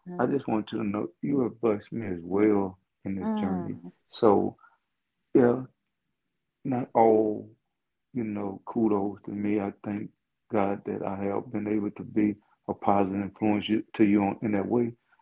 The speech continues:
Speaker 2: but you have
Speaker 1: Mm-hmm.
Speaker 2: blessed me as well. But I want to say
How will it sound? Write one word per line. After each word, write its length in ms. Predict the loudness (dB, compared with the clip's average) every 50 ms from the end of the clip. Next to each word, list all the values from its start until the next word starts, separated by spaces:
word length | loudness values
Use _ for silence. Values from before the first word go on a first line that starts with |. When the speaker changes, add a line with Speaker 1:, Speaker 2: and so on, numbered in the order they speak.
| _ _ _
Speaker 2:
but 160 | -4 -2 2
you 80 | 4 4
have 140 | 4 4 2
Speaker 1:
Mm-hmm. 20 | 0
Speaker 2:
blessed 280 | 0 0 0 -2 -6 -6
me 100 | -4 -4
as 120 | -4 -4
well. 420 | 0 2 4 4 4 4 2 -2 -6 _ _ -20 _ _
But 80 | 0 2
I 20 | 2
want 240 | 2 0 -2 -4 -6
to 60 | -12 -14 _ 0
say 160 | 0 0